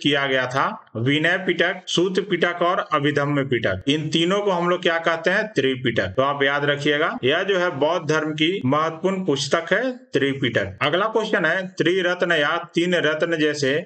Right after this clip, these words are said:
सटीक ज्ञान, सच्ची आस्था और सटीक क्रिया निम्न में से किससे संबंधित है?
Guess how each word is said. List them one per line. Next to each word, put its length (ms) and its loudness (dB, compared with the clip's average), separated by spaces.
सटीक 500 0
ज्ञान, 500 0
सच्ची 500 0
आस्था 400 -2
और 320 0
सटीक 500 -2
क्रिया 320 0
निम्न 360 0
में 120 0
से 160 0
किससे 360 0
संबंधित 600 0
है? 100 2